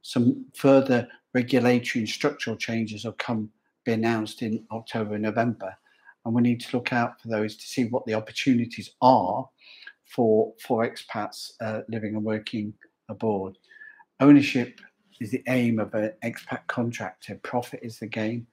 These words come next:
and, and we can do that, uh, with the, uh, tax cuts that we've seen.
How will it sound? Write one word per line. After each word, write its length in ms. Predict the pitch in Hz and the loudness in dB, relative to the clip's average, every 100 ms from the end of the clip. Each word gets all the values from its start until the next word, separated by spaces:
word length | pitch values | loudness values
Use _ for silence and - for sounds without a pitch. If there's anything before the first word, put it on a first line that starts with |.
| - _ - | -20 _ -10
and, 200 | 110 117 - | -8 -6 -6
and 120 | 110 | -6
we 100 | 107 | -6
can 200 | - 101 | -8 -4
do 220 | 117 113 | -4 -2
that, 220 | 95 92 - _ _ _ _ _ _ - | -4 -6 -10 _ _ _ _ _ _ -10
uh, 340 | 104 104 110 - | -6 -4 -6 -6
with 380 | 113 113 110 - | 0 0 0 0
the, 460 | 107 107 104 107 - _ - | 0 2 0 -4 -8 _ -8
uh, 300 | 101 98 107 _ | -6 -6 -8 _
tax 340 | - - - - | -8 -8 -8 -8
cuts 360 | - 117 - | -4 -4 -4
that 140 | - - | -6 -4
we've 120 | 101 | -4
seen. 440 | - 123 107 95 | -2 0 0 -4